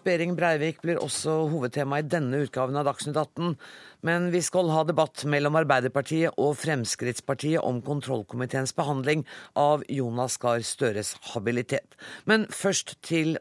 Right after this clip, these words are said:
Oslo tinghus. Og N R K-reporter Eva Marie Strand, du har fulgt, eh, saken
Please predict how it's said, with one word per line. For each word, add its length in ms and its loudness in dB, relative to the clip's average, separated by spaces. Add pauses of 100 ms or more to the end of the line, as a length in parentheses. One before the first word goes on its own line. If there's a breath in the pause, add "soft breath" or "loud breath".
Oslo 400 0
tinghus. 540 -2 (420 loud breath)
Og 160 6
N 80 2
R 160 4
K-reporter 560 2
Eva 160 6
Marie 400 2
Strand, 400 0
du 80 2
har 80 -2
fulgt, 400 -4
eh, 240 2
saken 640 0